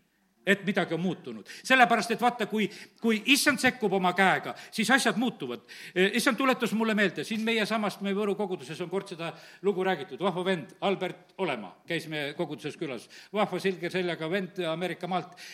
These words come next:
Eh, ma ei tea, on ta elus või ei ole, ta oli siis juba kõrgemas eas, oli aastaid tagasi. Aga, eh, vend rääkis ühe loo, mis mulle jäi väga meelde ja see lugu oli selline, et Läänemaal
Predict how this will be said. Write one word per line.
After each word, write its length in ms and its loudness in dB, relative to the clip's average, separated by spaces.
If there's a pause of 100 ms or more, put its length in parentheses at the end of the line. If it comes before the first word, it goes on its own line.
Eh, 320 -2 (220)
ma 100 -4
ei 80 -4
tea, 220 0 (280)
on 140 -4
ta 160 0 (300)
elus 340 -4
või 140 -4
ei 20 -2
ole, 240 2 (160)
ta 140 -6
oli 100 -8
siis 220 -6
juba 160 -4 (100)
kõrgemas 400 -8
eas, 160 -6
oli 140 -6
aastaid 260 -8
tagasi. 400 -2 (800)
Aga, 280 6 (420)
eh, 360 6
vend 160 4
rääkis 380 2
ühe 80 4
loo, 160 4
mis 160 -2
mulle 240 0
jäi 200 2
väga 200 6
meelde 440 4
ja 80 -4
see 120 -2
lugu 180 2
oli 140 2
selline, 400 0 (960)
et 100 -8
Läänemaal 440 6